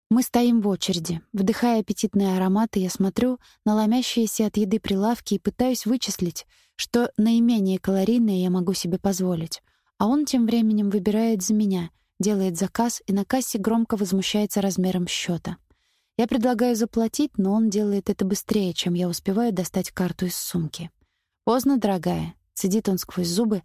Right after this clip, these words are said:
акцентируя последнее слово. Я, правда, медленно соображаю. Мы идем некоторое время молча. Я тихонько проклинаю весь мир, чувствую себя полной дурой, шуршащим пакетом еды. Куриный шашлык, две котлеты,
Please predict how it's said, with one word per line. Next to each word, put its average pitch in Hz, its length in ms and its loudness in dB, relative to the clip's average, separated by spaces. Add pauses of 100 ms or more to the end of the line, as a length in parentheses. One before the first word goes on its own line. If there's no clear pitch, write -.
(220)
акцентируя 214 640 0
последнее 185 560 0
слово. 170 460 -4 (760)
Я, 233 140 2
правда, 247 300 2
медленно 220 420 2
соображаю. 185 800 0 (140)
Мы 214 180 4
идем 226 280 2
некоторое 196 420 0
время 196 300 2
молча. 180 540 -2 (380)
Я 214 100 2
тихонько 262 460 0
проклинаю 214 640 2
весь 220 220 0
мир, 196 280 2
чувствую 214 460 -2
себя 190 240 -2
полной 190 380 2
дурой, 208 440 0 (280)
шуршащим 226 680 0
пакетом 226 480 0
еды. 202 420 0 (420)
Куриный 247 340 2
шашлык, 220 560 -2
две 185 200 0
котлеты, 208 560 0